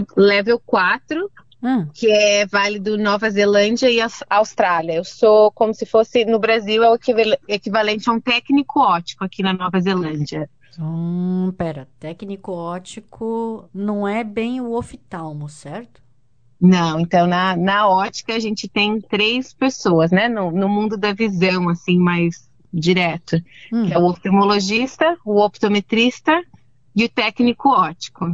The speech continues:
Speaker 1: Então, o oftalmologista, ele vai ver as doenças, se você precisa de uma cirurgia, alguma coisa bem séria.
Speaker 2: Hum.
Speaker 1: O optometrista faz o exame de vista, ele vai te falar a sua prescrição pro seu óculos. E
Speaker 2: Hum.
Speaker 1: o optometrista,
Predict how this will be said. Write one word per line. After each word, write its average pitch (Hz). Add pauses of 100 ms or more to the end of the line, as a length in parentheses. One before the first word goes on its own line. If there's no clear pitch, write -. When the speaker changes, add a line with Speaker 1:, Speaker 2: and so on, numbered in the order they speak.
(140)
Speaker 1:
Então, 185 (360)
o 202
oftalmologista, 254
ele 294
vai 277
ver 262
as 269
doenças, 220
se 196
você 202
precisa 196
de 208
uma 202
cirurgia, 202
alguma 190
coisa 202
bem 208
séria. 170 (140)
Speaker 2:
Hum. 196 (220)
Speaker 1:
O 247
optometrista 269 (240)
faz 240
o 247
exame 247
de 311
vista, 220 (120)
ele 175
vai 180
te 190
falar 208 (580)
a 170
sua 208
prescrição 247
pro 277
seu 269
óculos. 170
E 240
Speaker 2:
Hum. 285
Speaker 1:
o 262
optometrista, 262